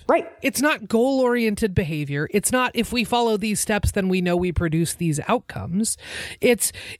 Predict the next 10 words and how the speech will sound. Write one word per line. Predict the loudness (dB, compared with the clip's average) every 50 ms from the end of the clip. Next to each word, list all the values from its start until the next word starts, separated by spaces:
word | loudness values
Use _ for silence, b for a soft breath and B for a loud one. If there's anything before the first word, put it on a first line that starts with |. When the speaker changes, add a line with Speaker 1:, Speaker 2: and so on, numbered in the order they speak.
| B
Speaker 2:
If | 0 2 2 2 2
we | 2 2 2
follow | 2 2 2 2 2 2 2 0
these | 0 0 -2 -2
steps, | -2 0 0 -2 -2 -2 -6
maybe | -4 -2 0 0 0 0 0 0
something | 0 2 0 0 0 0 0 0
happens, | 0 0 0 0 -2 -2 -2 -2
question | -2 0 0 0 0 0 -2 0 0
mark? | 2 0 0 0 -2 -4 -8 -20 -20